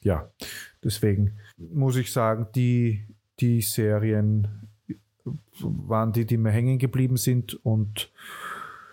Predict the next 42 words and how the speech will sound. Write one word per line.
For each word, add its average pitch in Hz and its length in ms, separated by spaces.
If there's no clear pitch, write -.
sonst, - 680
äh, - 20
habe 117 460
ich - 80
so 143 100
die 131 120
Liste 143 260
durchgesehen, 135 840
was, - 580
was 117 220
denn 123 160
Disney 120 760
an 113 240
Serien 117 680
produziert 135 520
hat 147 180
und 127 240
da, 117 420
da - 80
gibt's 175 280
eigentlich 196 200
gar 110 100
nicht 104 140
so 123 80
viel, 104 380
wo 120 380
ich 104 80
sag, 104 260
„Ah, 107 160
das 104 160
gefällt 104 300
mir“, 104 100
oder 101 140
ich 101 120
habe 101 200
auch - 120
nicht 101 160
alles 85 240
gesehen, 95 260
muss 92 120
ich 92 100
zugeben, 95 380